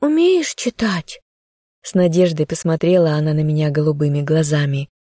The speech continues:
"Конечно, умею". И тут же осеклась,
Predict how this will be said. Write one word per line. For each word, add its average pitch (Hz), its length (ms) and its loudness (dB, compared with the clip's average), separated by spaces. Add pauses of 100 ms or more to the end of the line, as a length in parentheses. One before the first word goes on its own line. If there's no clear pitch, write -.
(260)
"Конечно, 190 560 2
умею". 185 640 2 (480)
И 190 160 2
тут 247 260 2
же 247 160 2
осеклась, 196 800 0